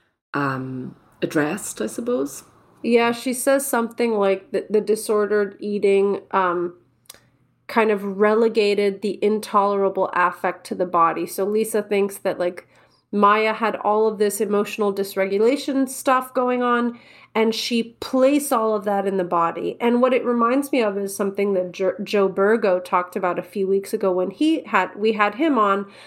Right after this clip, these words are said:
Speaker 2: about his first patient, how she located all of her shame in her female anatomy.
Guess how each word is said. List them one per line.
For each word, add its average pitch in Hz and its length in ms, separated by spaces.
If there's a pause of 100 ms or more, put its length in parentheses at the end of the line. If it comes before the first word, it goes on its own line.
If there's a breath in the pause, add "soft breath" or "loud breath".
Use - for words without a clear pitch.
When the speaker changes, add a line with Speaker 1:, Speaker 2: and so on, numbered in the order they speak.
(120 loud breath)
Speaker 2:
about 208 300
his 233 200
first 220 400
patient, 269 540 (580 soft breath)
how 247 140
she 285 280
located 233 680
all 214 200
of 208 120
her 202 140
shame 202 680
in 208 140
her 196 160
female 202 540
anatomy. 165 640